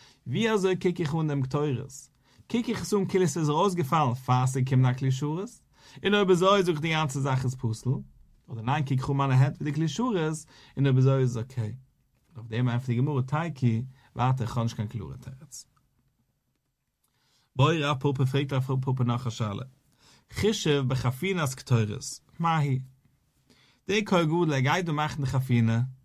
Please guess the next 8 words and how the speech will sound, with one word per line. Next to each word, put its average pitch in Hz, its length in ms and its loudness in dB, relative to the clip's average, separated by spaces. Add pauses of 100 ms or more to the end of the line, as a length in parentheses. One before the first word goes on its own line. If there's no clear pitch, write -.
(400)
אלא 151 140 -2
מעשה 185 340 2
האט 196 180 0
א 185 60 2
מחשבה, 147 680 0 (180)
א 170 80 -4
מחשבה 190 400 0
לינה. 165 360 0